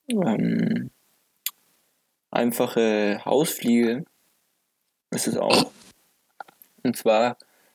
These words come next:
ähm, haben wir, mein Opa hat ja so ein, so eine Hütte in der Schweiz.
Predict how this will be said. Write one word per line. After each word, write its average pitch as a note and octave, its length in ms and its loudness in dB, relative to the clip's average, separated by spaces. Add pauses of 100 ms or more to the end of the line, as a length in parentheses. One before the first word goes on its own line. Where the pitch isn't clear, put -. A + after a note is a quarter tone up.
(140)
ähm, A#2 340 2
haben C3 240 2
wir, B2 440 4 (1000)
mein A#2+ 160 0
Opa C#3+ 340 2
hat B2+ 180 0
ja B2 160 4
so B2 120 2
ein, A2+ 460 2
so A#2+ 100 -2
eine A2+ 420 2 (600)
Hütte E3 300 0
in D3+ 300 2
der B2+ 100 4
Schweiz. G#2 560 0